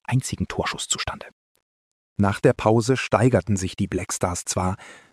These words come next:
doch auch Panama kam der Führung gefährlich nahe, als Christian Martinez nur das Außennetz traf. In der Schlussphase schien alles auf ein torloses Remis hinauszulaufen,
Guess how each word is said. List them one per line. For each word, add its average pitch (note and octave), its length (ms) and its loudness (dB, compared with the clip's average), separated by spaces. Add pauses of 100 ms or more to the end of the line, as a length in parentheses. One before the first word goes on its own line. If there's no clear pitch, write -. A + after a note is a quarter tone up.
(120)
doch - 160 0
auch C#3+ 280 0
Panama B2 500 4
kam A#2+ 240 2
der B2+ 120 4
Führung C#3 380 0
gefährlich D3+ 580 0
nahe, A#2+ 360 4 (300)
als - 220 -2
Christian B2 420 4
Martinez A#2+ 520 2
nur A2 120 4
das G2+ 220 0
Außennetz - 520 -2
traf. - 340 -8 (720)
In B2+ 120 6
der C3 120 6
Schlussphase C#3+ 640 0
schien C#3 280 0
alles D3 320 2
auf - 160 2
ein A2 180 0
torloses G#2 600 2
Remis F#2 300 4
hinauszulaufen, D#2+ 800 0